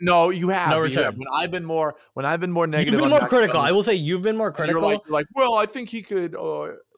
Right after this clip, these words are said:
Speaker 1: you wanna
Speaker 2: Well,
Speaker 1: give him a chance.
Speaker 2: yeah, I wanna, I wanna give him a
Speaker 1: No.
Speaker 2: chance, but I feel like what, what's
Speaker 1: No.
Speaker 2: happening is the team isn't, right? And that's another big thing is, like, okay, first year under McDaniels as coordinator,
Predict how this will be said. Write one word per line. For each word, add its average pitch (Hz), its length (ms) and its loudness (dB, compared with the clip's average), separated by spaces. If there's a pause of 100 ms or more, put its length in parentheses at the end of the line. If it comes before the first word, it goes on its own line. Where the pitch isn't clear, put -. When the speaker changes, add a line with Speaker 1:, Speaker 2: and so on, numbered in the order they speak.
(200)
Speaker 1:
you 185 140 -4
wanna 294 140 4
Speaker 2:
Well, 226 60 -2
Speaker 1:
give 196 120 -2
him 170 80 -6
a 151 40 -8
chance. 208 720 -6
Speaker 2:
yeah, 175 240 0
I 175 40 4
wanna, 208 180 2
I 185 80 0
wanna 226 200 0
give 240 140 -2
him 233 80 -4
a 220 40 -4
Speaker 1:
No. - 40 -8
Speaker 2:
chance, 170 320 -2
but 180 220 -2
I 180 100 0
feel 220 160 0
like 190 180 -2
what, 160 260 -6
what's 160 160 -6
Speaker 1:
No. 135 60 -2
Speaker 2:
happening 175 220 -4
is 143 100 -4
the 139 80 -8
team 160 400 -8
isn't, 147 320 -4 (680)
right? 160 180 -2
And 170 80 -4
that's 196 140 -4
another 208 240 0
big 175 260 -4
thing 220 160 -2
is, 165 160 -4
like, 143 340 -4
okay, 143 360 -4 (240)
first 196 300 0
year 208 380 0 (580)
under 165 260 -2
McDaniels 175 760 -2
as 160 160 -4
coordinator, 151 840 -2